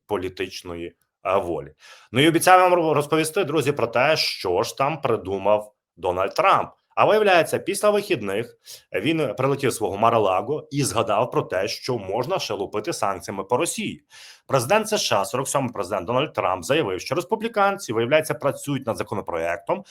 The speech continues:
який запровадить санкції щодо будь-якої країни, яка веде бізнес з Росією,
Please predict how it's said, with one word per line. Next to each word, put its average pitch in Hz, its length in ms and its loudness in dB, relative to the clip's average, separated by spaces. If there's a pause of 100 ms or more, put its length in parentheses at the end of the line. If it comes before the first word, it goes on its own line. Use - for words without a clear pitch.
(200)
який 123 280 0
запровадить 156 680 6
санкції 127 460 0
щодо 113 260 -6
будь-якої 208 560 -2
країни, 135 560 -4 (200)
яка 120 240 4
веде 120 460 2
бізнес 101 360 -2
з 80 60 -14
Росією, 180 640 -4